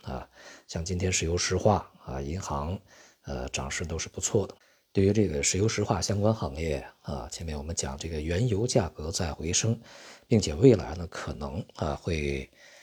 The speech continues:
持续的震荡走高啊，在这种情况下呢，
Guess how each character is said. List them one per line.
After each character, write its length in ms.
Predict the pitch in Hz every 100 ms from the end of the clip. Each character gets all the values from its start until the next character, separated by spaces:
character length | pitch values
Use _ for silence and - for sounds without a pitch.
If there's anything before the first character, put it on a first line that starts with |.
| - -
持 220 | - 107
续 220 | - 170
的 100 | 95
震 240 | - 85
荡 340 | 85 101 71 67
走 260 | - - -
高 260 | - 82 -
啊， 180 | - 80
在 120 | 69
这 140 | 95 156
种 140 | 101
情 160 | - 90
况 160 | 90
下 180 | 85 92
呢， 260 | 76 71